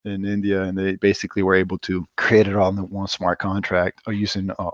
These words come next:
Arweave permanent storage. And basically, I,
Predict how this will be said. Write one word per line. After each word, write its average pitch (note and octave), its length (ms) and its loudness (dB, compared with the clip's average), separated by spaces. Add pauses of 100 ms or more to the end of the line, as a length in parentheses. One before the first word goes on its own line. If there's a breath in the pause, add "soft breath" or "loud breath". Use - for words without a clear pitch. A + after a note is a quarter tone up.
Arweave G2+ 500 2
permanent G2 380 -4
storage. G2 640 -4 (560 loud breath)
And G#2 340 2 (640)
basically, D#3+ 640 4
I, B2 240 8